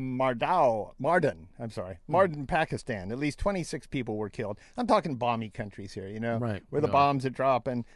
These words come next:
Speaker 2: We are.
Speaker 1: Twenty-six people were killed in a suicide bombing targeting a government office. Twenty-six dead, and that's the last we'll ever hear about it.
Speaker 2: Yeah.
Speaker 1: You know, whoop,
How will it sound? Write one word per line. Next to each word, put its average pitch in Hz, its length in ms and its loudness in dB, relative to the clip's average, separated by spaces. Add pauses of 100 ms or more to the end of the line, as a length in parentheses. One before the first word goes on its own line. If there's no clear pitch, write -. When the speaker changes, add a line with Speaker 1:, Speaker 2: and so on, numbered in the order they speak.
Speaker 2:
We 113 120 -8
are. 92 100 -12
Speaker 1:
Twenty-six 208 460 0
people 160 240 -4
were 139 140 0
killed 143 260 2
in 123 120 0
a 123 60 -2
suicide 143 480 0
bombing 135 340 0
targeting 131 460 -2
a 113 60 -2
government 123 480 -2
office. 120 500 -2 (200)
Twenty-six 202 520 -2
dead, 123 340 0
and 123 140 -2
that's 143 200 -4
the 143 40 -4
last 131 280 -4
we'll 135 100 0
ever 113 120 -2
hear 123 200 0
about 95 280 -4
it. - 80 -18 (180)
Speaker 2:
Yeah. 131 160 -6 (100)
Speaker 1:
You 104 80 -8
know, 98 80 -10 (100)
whoop, 415 160 2